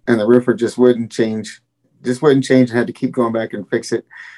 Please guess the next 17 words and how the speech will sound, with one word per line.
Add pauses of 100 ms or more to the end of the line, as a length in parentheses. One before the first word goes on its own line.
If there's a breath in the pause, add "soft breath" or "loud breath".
(180 loud breath)
each
time,
hundred
seventy-five
times,
I,
I
just
threw
my
hands
up
in
the
air. (460 soft breath)
And, (240)
and